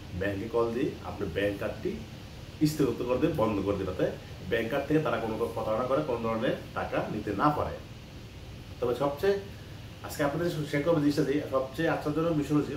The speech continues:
অনলাইনে প্রচুর, প্রচুর প্রতারণা হচ্ছে, যা দুই হাজার উনিশ সালের তুলনায় দুই হাজার বিশ সালে প্রতারণা হয়েছে পঁয়ষট্টি দশমিক দুই পার্সেন্ট বেশি। চিন্তা করা যায়,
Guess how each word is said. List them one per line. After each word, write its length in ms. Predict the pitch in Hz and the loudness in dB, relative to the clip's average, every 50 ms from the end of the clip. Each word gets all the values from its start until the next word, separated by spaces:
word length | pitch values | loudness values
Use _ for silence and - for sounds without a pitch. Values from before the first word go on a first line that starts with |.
| 139 - | -6 -4
অনলাইনে 500 | 107 110 117 127 135 143 143 139 131 151 160 - - - - - - - - - - - - - - - - | -2 0 0 2 2 2 0 0 0 -2 -4 -6 -10 -14 -14 -14 -14 -14 -14 -14 -14 -14 -14 -14 -10 -4 0
প্রচুর, 480 | 135 143 147 - 156 156 156 151 - - | 2 2 4 6 8 8 8 8 6 4
প্রচুর 260 | 147 139 - 151 147 - | 2 2 2 2 0 0
প্রতারণা 340 | 117 104 107 110 110 107 92 | 2 2 2 0 0 0 -2
হচ্ছে, 340 | 90 90 - - - - - - - - - - - - - - - - - - - | -2 -2 -4 -6 -10 -12 -12 -12 -14 -16 -14 -16 -16 -16 -16 -16 -16 -16 -12 -4 0
যা 80 | 117 117 | 0 2
দুই 200 | 110 120 135 143 | 4 6 6 6
হাজার 200 | 147 156 156 135 | 8 6 6 6
উনিশ 380 | 135 151 175 180 - - - - | 6 4 4 4 2 0 -4 -2
সালের 220 | 170 170 175 175 175 - | 2 2 2 2 2 0
তুলনায় 320 | 170 170 160 151 95 - - - - - - - - - - - - - - - - - - - 107 98 | 0 2 2 2 2 0 -2 -6 -8 -12 -12 -12 -12 -12 -12 -12 -12 -12 -12 -12 -14 -14 -12 -10 -4 2
দুই 120 | 120 135 | 4 6
হাজার 200 | 131 135 143 143 | 6 6 4 2
বিশ 260 | 113 120 123 - - | 2 0 -2 -2 0
সালে 260 | - 127 104 98 90 - - - - - - - - - - - - - - - - - - - - - - - - - - - - - - - - - - | 2 2 2 2 -2 -4 -8 -10 -14 -14 -14 -14 -14 -14 -14 -14 -14 -12 -14 -14 -14 -14 -14 -14 -14 -14 -14 -14 -14 -2 4 6 8 10 10 8 8 6 4
প্রতারণা 320 | 151 151 151 147 151 165 | 2 4 6 6 6 8
হয়েছে 300 | 156 156 160 156 - 170 175 - - - - - - - - - - - | 8 6 6 6 4 0 0 0 -6 -14 -16 -16 -16 -16 -18 -16 -6 2
পঁয়ষট্টি 380 | - 151 151 151 156 151 - 160 | 6 6 6 6 2 -2 -2 0
দশমিক 380 | 151 151 147 147 147 143 104 101 | 0 2 4 4 2 2 2 -2
দুই 260 | 120 131 135 139 147 135 | 0 0 0 0 0 0
পার্সেন্ট 400 | 123 104 - - 120 110 101 90 | 0 0 0 0 -4 -4 -2 -2
বেশি। 300 | 101 95 90 - - - - - - - - - - - - - - - - - - - - - - - | -2 -2 -2 -4 -8 -10 -10 -12 -14 -14 -14 -14 -14 -14 -16 -14 -14 -16 -16 -16 -14 -14 -14 -14 -10 -6
চিন্তা 220 | 110 104 101 120 | -4 0 2 4
করা 200 | 117 120 123 120 | 4 6 4 4
যায়, 160 | 104 87 - | 2 2 -2